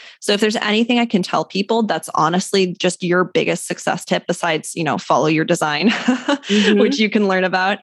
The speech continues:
Speaker 1: is even if you didn't want to use human design, which I, it's not a modality for everyone. I completely understand that. Even if you can find so much more success in a way that feels good to you by taking everything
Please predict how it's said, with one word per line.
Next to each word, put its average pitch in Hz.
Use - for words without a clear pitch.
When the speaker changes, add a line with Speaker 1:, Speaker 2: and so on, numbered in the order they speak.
Speaker 1:
is 202
even 233
if 247
you 180
didn't 160
want 160
to -
use -
human -
design, 208
which 180
I, -
it's 196
not 175
a 185
modality 139
for -
everyone. 127
I 156
completely -
understand -
that. 107
Even 226
if 214
you 208
can 247
find 170
so 175
much 202
more 180
success -
in 180
a 156
way 147
that 170
feels -
good 165
to -
you 160
by 165
taking 185
everything 214